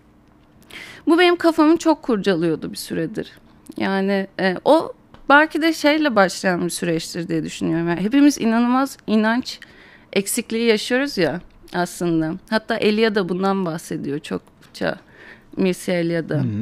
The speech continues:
Speaker 1: Öyle mi okunuyor? Mircea
Speaker 2: Eli-,
Speaker 1: mı?
Speaker 2: Eliade. Mir-,
Speaker 1: Eliade.
Speaker 2: Mircea Eliade
Speaker 1: Mircea.
Speaker 2: diye
Speaker 1: Tamam.
Speaker 2: okunuyor galiba. Ben buna, e, bakmıştım, yine de unuttum. Yani
Speaker 1: Nasıl
Speaker 2: bu herifin
Speaker 1: okunduğunu?
Speaker 2: ismi nasıl okunur diye YouTube videoları var ya, nasıl okunur
Speaker 1: Forva
Speaker 2: falan.
Speaker 1: falan diye bir site vardı.
Speaker 2: Hermes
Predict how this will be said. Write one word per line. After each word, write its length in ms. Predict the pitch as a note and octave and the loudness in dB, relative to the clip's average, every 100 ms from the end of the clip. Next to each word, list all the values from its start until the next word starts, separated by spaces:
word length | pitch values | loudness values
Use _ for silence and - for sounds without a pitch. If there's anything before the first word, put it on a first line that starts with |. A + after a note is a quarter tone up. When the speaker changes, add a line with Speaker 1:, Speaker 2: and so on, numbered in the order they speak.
| D3 - | -6 -8
Speaker 1:
Öyle 160 | B4 | -2
mi 80 | E4 | 0
okunuyor? 400 | F3 - F3+ E3+ - | -2 -2 -2 -2 0
Mircea 420 | G#3 G#3+ - G3+ | -2 -2 -4 2
Speaker 2:
Eli-, 100 | C3+ | 2
Speaker 1:
mı? 100 | D3+ E3 | 2 -2
Speaker 2:
Eliade. 520 | C3+ C#3+ D3 D3 B2+ A2+ | -2 2 2 2 0 -2
Mir-, 180 | A#2 C#3+ | 2 2
Speaker 1:
Eliade. 440 | B3 E4 G4 C3 | 4 2 0 0
Speaker 2:
Mircea 600 | C#3 D3 - B2+ B2+ D#3 | 2 0 -2 -4 -4 -4
Eliade 500 | E3 B2 B2 A#2+ A2 | -2 -2 0 -2 -4
Speaker 1:
Mircea. 120 | G2 | -6
Speaker 2:
diye 140 | F2+ F2+ | -8 -4
Speaker 1:
Tamam. 200 | D3 A2+ | -4 -2
Speaker 2:
okunuyor 200 | A2+ F2 | -4 -8
galiba. 280 | F#2 E2+ E2 - - - _ - - _ - _ - | -12 -12 -12 -18 -20 -20 _ -20 -20 _ -20 _ -2
Ben 160 | C#3+ | 2
buna, 220 | D#3 F#3 D#3 D#3+ - C#3+ | 4 2 0 -8 -6 -2
e, 240 | C3 A#2+ | -2 2
bakmıştım, 560 | B2+ - G#3 F#3+ - G#3 | 0 2 2 2 4 4
yine 200 | F3+ F#3+ | 6 6
de 40 | |
unuttum. 460 | C#3 A2 - - D#2 - | 4 0 -6 -16 -14 -4
Yani 400 | B2 C#3+ C#3+ C3+ - - | 0 2 2 -2 -8 -2
Speaker 1:
Nasıl 320 | B3 C4+ - | 0 2 2
Speaker 2:
bu 60 | A#3 | 4
herifin 160 | - B3+ | 6 4
Speaker 1:
okunduğunu? 220 | B3+ C4+ | 4 4
Speaker 2:
ismi 260 | D4+ C#4+ F3+ | 4 4 4
nasıl 260 | D#3+ F#3 | 4 2
okunur 360 | D#3+ - E3 D#3 | 0 2 0 2
diye 200 | E3+ E3+ | 0 0
YouTube 420 | D3 D#3+ D#3+ E3+ | 0 0 0 -2
videoları 360 | E3 F3 F3+ G3 | 2 4 6 6
var 160 | G#3 | 6
ya, 260 | F#3 C#3+ A#2+ | 6 4 2
nasıl 220 | C3+ - | 0 -2
okunur 340 | - - G#2 F#2 | -10 -8 -10 -6
Speaker 1:
Forva 540 | - C4 C#4 C4+ C4 | 4 6 6 4 0
Speaker 2:
falan. 220 | - A#3+ | 0 -2
Speaker 1:
falan 260 | B3+ B3+ A#3+ | -2 -2 0
diye 200 | A#3+ A#3 | -2 -2
bir 60 | |
site 280 | A#3 - B3+ | -8 -10 -6
vardı. 80 | A#3 D3 | 0 2
Speaker 2:
Hermes 720 | C#3 C3 C3 A#2 - - | 2 2 0 -2 -6 -10